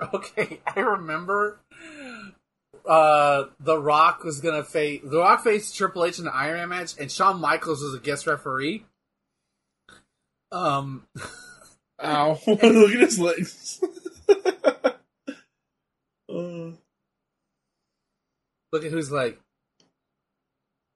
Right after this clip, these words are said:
Speaker 2: Oh, uh, it was, um, Val Venus's, like, he, he, he got hit, and instead of going all the way down, his legs were still up.
Speaker 1: Oh, no.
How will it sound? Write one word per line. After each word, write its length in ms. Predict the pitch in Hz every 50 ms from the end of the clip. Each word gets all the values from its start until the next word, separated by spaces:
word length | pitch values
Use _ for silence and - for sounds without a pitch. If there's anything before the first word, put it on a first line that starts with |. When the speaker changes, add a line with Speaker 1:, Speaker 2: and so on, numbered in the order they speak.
| - -
Speaker 2:
Oh, 280 | - 175 165 151 - - _ _ -
uh, 240 | 151 156 151 147 151
it 40 | 156
was, 200 | 156 151 143 139
um, 340 | 143 139 135 127 127 123 - _ _ _ _ _ -
Val 240 | 151 139 147 135 135
Venus's, 480 | 139 143 139 143 135 - 143 139 131
like, 140 | 139 135 135
he, 240 | 131 - 147 131 - _ _ _ _ _ _ _ _ _
he, 400 | - 147 - - 190 165 - - _ _
he 160 | - - -
got 200 | 175 180 190 185
hit, 380 | 180 180 180 180 165 147 - - _ _ _ _ _ -
and 480 | 147 151 147 147 147 143 143 139 - _ _ _ -
instead 260 | - 160 147 - 175
of 100 | 165 160
going 200 | 156 160 165 156
all 140 | 151 143 147
the 60 | 147
way 100 | 147 147
down, 260 | 143 139 139 135 135 143
his 160 | 143 131 127
legs 260 | 135 139 139 135 -
were 60 | -
still 320 | - - - 143 139 139 147
up. 140 | 160 156 - - - _ - 135
Speaker 1:
Oh, 80 | 139
no. 320 | 127 127 131 135 - -